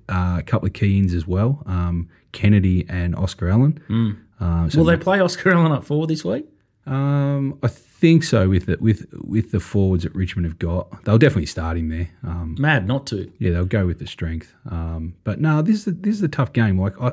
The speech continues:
Speaker 1: I think just on current form, you would have to, uh, shade Richmond at the line. Um, but, y-, you know, what happens after the result is when you see West Coast win and you go, "How could I back West Coast, uh, as outsiders at home?" 'Cause it doesn't happen too often.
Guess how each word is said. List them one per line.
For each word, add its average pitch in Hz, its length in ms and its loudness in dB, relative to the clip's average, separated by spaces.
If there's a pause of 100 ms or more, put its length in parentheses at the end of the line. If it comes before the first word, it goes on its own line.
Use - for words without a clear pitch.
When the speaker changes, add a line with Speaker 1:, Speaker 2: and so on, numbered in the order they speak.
(120)
Speaker 1:
I 113 60 -6
think 170 500 0
just 135 220 0
on 113 120 2
current 110 340 -2
form, 117 480 -2
you 98 160 -2
would 98 100 -2
have 110 300 -6
to, 101 520 -2
uh, 92 360 -6 (180)
shade 98 320 0
Richmond 147 400 0
at 107 80 -6
the 98 80 -2
line. 120 420 0 (300)
Um, 92 420 0 (320)
but, - 280 -4
y-, 80 180 -12 (300)
you - 300 -4
know, 101 220 0 (240)
what 139 260 0
happens 147 360 6
after 104 300 4
the 95 40 6
result 92 460 2
is 90 120 0
when 107 160 6
you 101 80 6
see 95 180 0
West 92 260 0
Coast 85 240 -4
win 92 180 2
and 82 140 -2
you 80 60 -4
go, 82 180 -6 (180)
"How 110 200 -4
could - 100 -6
I 92 60 2
back 85 200 -8
West 82 220 -10
Coast, 78 360 -10 (400)
uh, 82 220 -4
as 92 140 -4
outsiders 82 600 -4
at 78 120 -8
home?" 82 340 -10
'Cause 82 140 -8
it 82 80 -8
doesn't 90 240 0
happen 85 260 -6
too 80 200 -8
often. 80 320 -12